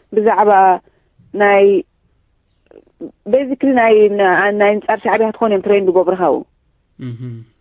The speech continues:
Speaker 1: ወላ እኳ ብሓንሳብ ኮይኖም እንዳተቃለሱ ንሓደ ን-፣ ን-፣ ከጥፍኡ ሲ ኣብታ ሰዓት ሳ ንዓይ ሲ ሳቶም እዮም ኢንትሮዲውስ ንዓይ ደላ ያለውንስ ደመሓየ ሰም እዮም።
Speaker 2: እወ።
Speaker 1: እወ፣ ስለዚ ሕጂ ኣነስ እንታይ ድመስልካስ ኣብ፣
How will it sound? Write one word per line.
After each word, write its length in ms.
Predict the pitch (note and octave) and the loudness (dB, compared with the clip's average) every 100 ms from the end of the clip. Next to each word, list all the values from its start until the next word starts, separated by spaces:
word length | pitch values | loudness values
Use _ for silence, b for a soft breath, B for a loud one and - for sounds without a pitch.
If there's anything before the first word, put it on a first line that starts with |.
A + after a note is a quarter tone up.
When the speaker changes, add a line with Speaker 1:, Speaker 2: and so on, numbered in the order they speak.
| _ | _
Speaker 1:
ወላ 160 | G3+ A3+ | -2 -2
እኳ 120 | A#3 A#3 | 0 -2
ብሓንሳብ 440 | G3+ - G#3+ B3 A#3 | -2 -4 -6 -4 -4
ኮይኖም 260 | A3 G#3 | -2 -2
እንዳተቃለሱ 580 | F#3+ G3 G3 - F#3 F#3+ F#3+ | -2 -2 -2 -2 -2 -2 -4
ንሓደ 280 | F#3 G3 F#3 | -6 0 0
ን-፣ 220 | F3 F3 D#3+ | 0 0 -2
ን-፣ 220 | E3+ D3+ - | -4 -6 -4
ከጥፍኡ 360 | - F3+ - G3+ | -4 -4 -2 -4
ሲ 180 | - B3 A4 _ b b b b b _ | 0 -2 -2 _ b b b b b _
ኣብታ 180 | F#3 F#3+ G#3 | -6 -4 -4
ሰዓት 260 | G3 F#3 - | -2 -4 -2
ሳ 140 | G3 | -2
ንዓይ 240 | F#3 F3 | 0 -2
ሲ 100 | F#3+ G#3+ | -4 -4
ሳቶም 260 | G3+ G#3 | -6 -4
እዮም 160 | G3 E3+ | -6 -6
ኢንትሮዲውስ 380 | F#3 F#3 F#3 E3+ | -8 -8 -8 -4
ንዓይ 240 | F3 E3+ | -2 0
ደላ 200 | F3 F3+ F#3+ | 0 0 2
ያለውንስ 380 | F#3+ G3 G#3+ C4 | 2 2 0 -2
ደመሓየ 360 | F3+ F#3+ F3+ F3+ | -4 -2 -4 -2
ሰም 180 | F#3 | -4
እዮም። 140 | C#3+ - _ _ | -6 -8 _ _
Speaker 2:
እወ። 140 | C#3 B2+ A#2+ A#2 A3+ - _ _ | -14 -12 -14 -14 -12 -12 _ _
Speaker 1:
እወ፣ 200 | G#3 G3 E3+ E3+ | 2 4 4 0
ስለዚ 280 | A3 A#3 A#3+ | 0 0 0
ሕጂ 200 | C4 A3 A3 | -2 -2 -2
ኣነስ 260 | A3+ B3 | 0 -2
እንታይ 220 | A#3+ C4+ B3 | -2 -2 0
ድመስልካስ 540 | B3 B3 B3 - C4 - | -2 -6 -10 -10 -10 -2
ኣብ፣ 340 | G#3 G3+ G3 | 2 2 2